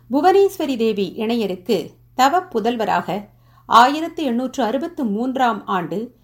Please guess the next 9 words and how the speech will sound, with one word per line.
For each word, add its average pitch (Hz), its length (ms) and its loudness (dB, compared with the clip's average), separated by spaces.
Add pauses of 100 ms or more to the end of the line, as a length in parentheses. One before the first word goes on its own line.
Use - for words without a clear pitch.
(220)
ஜனவரி 285 600 0
திங்கள் 226 420 -2
பனிரெண்டில் 240 640 0
பிறந்தவர் 196 640 -2 (360)
நரேந்திரநாத் 277 840 2 (100)
தத்தா 240 420 -2
எனும் 208 280 -2
இயற்பெயர் 254 680 -2
கொண்ட 180 500 0